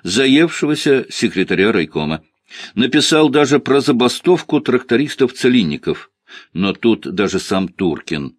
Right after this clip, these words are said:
засомневался, стоит ли передавать в эфир такую утку. В редакцию его устроил Бруно фон Бохов. Он и посоветовал ему взять свою прежнюю фамилию, Найдёнов.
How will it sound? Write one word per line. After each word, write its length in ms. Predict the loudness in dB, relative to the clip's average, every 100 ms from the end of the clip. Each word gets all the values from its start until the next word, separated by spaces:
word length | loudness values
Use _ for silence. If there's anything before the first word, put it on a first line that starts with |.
| -14
засомневался, 880 | -8 -6 -4 -2 -2 0 -2 -4 -6
стоит 500 | -4 2 2 2 -2
ли 200 | -4 -2
передавать 600 | -2 0 0 0 -2 -4
в 120 | -6
эфир 260 | -2 -2
такую 540 | -2 -8 -8 -6 -6 -6 -8
утку. 520 | -8 -10 -12 -14 -14 _ _ _ _ _ _ _ _ _ _ _ _ -20 -20 -20 -18 -2
В 100 | 0
редакцию 580 | 2 2 0 -2 0 2
его 240 | 2 2
устроил 640 | 0 -4 -4 0 0 -2
Бруно 800 | -4 -2 -2 0 -2 0 0 -2
фон 300 | -4 -4 -2
Бохов. 440 | -4 -8 -12 -20 -20 _ _ -20 -16 -4
Он 260 | -2 -2 -4
и 80 | -8
посоветовал 640 | -8 -2 0 -2 -2 -4 -4
ему 240 | -4 -6
взять 380 | -6 -4 -4 -4
свою 240 | -4 -4
прежнюю 440 | -2 -2 -2 -6 -4
фамилию, 460 | -4 -2 -4 -4
Найдёнов. 640 | -2 -2 0 -2 -2 -8